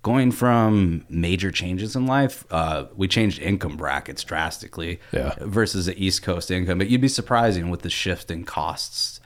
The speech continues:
Speaker 1: It almost works out better to be up here than it does because you pay so much more in rent when you're on the, out on the coast. You know
Speaker 2: Hmm.
Speaker 1: what I mean? Even with
Speaker 2: Mm-hmm.
Speaker 1: a, even with a bad apartment, it's like eighteen hundred dollars a month.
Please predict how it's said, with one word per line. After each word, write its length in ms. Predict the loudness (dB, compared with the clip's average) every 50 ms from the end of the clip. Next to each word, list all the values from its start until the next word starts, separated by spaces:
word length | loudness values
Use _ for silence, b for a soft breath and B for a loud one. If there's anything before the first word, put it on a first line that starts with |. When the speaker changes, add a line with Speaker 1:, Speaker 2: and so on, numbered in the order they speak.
| B B B B B B B B B B B -2
Speaker 1:
It 100 | 2 4
almost 300 | 4 4 4 4 2 2
works 220 | 2 2 2 2
out 220 | 2 2 2 2 2
better 260 | 2 2 4 2 2
to 80 | 2 2
be 180 | 0 2 0
up 140 | 0 -2 -2
here 180 | -2 -2 -2 -2
than 120 | -2 -4
it 100 | -4 -4
does 280 | -4 -2 -2 -2 -2 -4
because 380 | -6 -6 -4 -4 -4 -4 -4
you 60 | -6 -6
pay 140 | -4 -4 -4
so 120 | -4 -4
much 180 | -4 -4 -6 -6
more 160 | -6 -6 -6 -6
in 120 | -6 -8
rent 240 | -8 -8 -8 -8 -8
when 120 | -8 -8
you're 120 | -8 -6 -6
on 120 | -8 -8
the, 140 | -10 -12 -16 -18 -18 -10
out 160 | -4 -2 -2 -2
on 80 | -2
the 80 | -8 -8
coast. 420 | -6 -6 -6 -6 -8 -10 -12 -6
You 80 | -2 0
know 60 | 2
Speaker 2:
Hmm. 60 | 2
Speaker 1:
what 40 | 2
I 40 | 0
mean? 180 | 0 -2 -2
Even 240 | 0 2 2 2 2
with 120 | 2 2 0
Speaker 2:
Mm-hmm. 100 | -2 -4
Speaker 1:
a, 40 | -8 -12 -20 _ _ -10 -4
even 160 | 0 2 2
with 100 | 4 2
a 60 | 0
bad 260 | -2 0 -2 -2 -2
apartment, 420 | -4 -6 -6 -8 -8 -8 -8 -12 -12
it's 100 | -10 -10 -10
like 140 | -10 -10 -10
eighteen 220 | -12 -12 -10 -10
hundred 200 | -10 -10 -10 -10
dollars 220 | -12 -12 -12 -14 -14
a 40 |
month. 180 | -14 -14 -16 -16